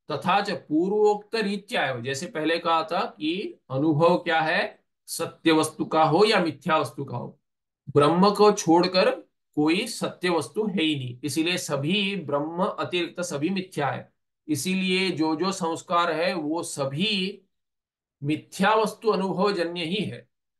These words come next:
और उससे भ्रम की उत्पत्ति हो रही है। इसलिए पूर्वोक्त रीत्या एव सजातीय वस्तुना,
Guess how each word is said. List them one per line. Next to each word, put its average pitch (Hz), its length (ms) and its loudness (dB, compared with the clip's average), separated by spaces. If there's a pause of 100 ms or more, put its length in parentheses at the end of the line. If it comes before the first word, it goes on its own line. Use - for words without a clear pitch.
(220)
और 175 240 2
उससे 202 960 0
भ्रम 160 320 4
की 180 120 2
उत्पत्ति 170 540 -2
हो 180 200 6
रही 127 260 4
है। 101 80 -6
इसलिए 160 260 -2
पूर्वोक्त 156 540 0
रीत्या 165 680 -2
एव 175 460 0
सजातीय 240 800 0
वस्तुना, - 520 -6